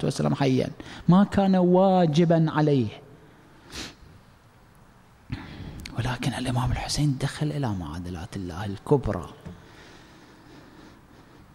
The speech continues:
حتى لو ما كان واجبًا عليه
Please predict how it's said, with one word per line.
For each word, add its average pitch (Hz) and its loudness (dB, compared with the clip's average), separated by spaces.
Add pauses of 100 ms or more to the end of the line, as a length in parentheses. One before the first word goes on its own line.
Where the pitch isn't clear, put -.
(2750)
حتى 220 4
لو 160 6
ما 143 6
كان 110 -2
واجبًا 104 -4
عليه - -10